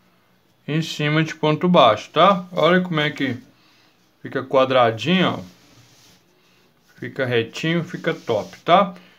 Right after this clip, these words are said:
Então agora eu só vou gravar na hora que eu encontrar essa segunda carreira de novo. Se vocês quiserem fazer só uma ou não quiser fazer nenhuma, vai de cada artesão, tá? Eu gosto de fazer, que fica, é, bem durinho aqui, né?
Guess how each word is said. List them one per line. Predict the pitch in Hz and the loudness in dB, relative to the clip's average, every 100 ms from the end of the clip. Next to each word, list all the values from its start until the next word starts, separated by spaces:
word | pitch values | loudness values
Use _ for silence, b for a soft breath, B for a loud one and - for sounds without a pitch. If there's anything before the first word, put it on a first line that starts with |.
| B | B
Então | - 190 220 | -4 2 2
agora | 180 170 214 180 | 4 6 6 6
eu | 151 | 4
só | 147 175 | 2 2
vou | 170 | 2
gravar | 190 202 180 156 190 | 4 4 4 4 4
na | 196 | 6
hora | 208 208 | 6 4
que | 208 | 0
eu | 208 | -4
encontrar | 214 202 220 190 180 185 208 | -2 2 2 4 4 6 6
essa | 190 180 | 4 0
segunda | 180 208 165 190 196 | -4 -4 0 0 2
carreira | 214 202 196 202 | 4 4 4 2
de | 185 | 2
novo. | 233 180 131 | 4 4 2
Se | |
vocês | - 165 175 | -2 -2 -2
quiserem | - 180 165 | -2 0 0
fazer | 165 151 139 | 2 0 0
só | 139 175 151 | -2 2 2
uma | 127 151 180 135 110 92 b b b b b b b b _ | 2 2 2 2 -2 -4 b b b b b b b b _
ou | - 180 | 0 2
não | 170 | 2
quiser | 156 156 131 135 | 0 -4 -2 0
fazer | 147 143 151 | 0 -2 -2
nenhuma, | 156 156 175 180 | -2 -2 0 2
vai | 170 175 | 2 0
de | 180 | 0
cada | 160 160 175 | 0 4 4
artesão, | 180 185 226 170 123 107 | 4 4 2 2 -2 -2
tá? | 143 180 - - _ _ _ - | 0 2 0 -8 _ _ _ -10
Eu | 127 | -6
gosto | 139 143 139 | -2 0 -2
de | - | -2
fazer, | 170 160 139 180 180 | 0 0 2 0 0
que | |
fica, | - 139 139 127 107 - _ - | -4 -4 0 0 0 -6 _ -12
é, | 127 123 120 | -6 -2 -2
bem | 107 127 175 | -2 0 2
durinho | 170 139 135 131 | 2 0 0 -2
aqui, | 120 165 202 | -2 -4 0
né? | 214 233 | 0 0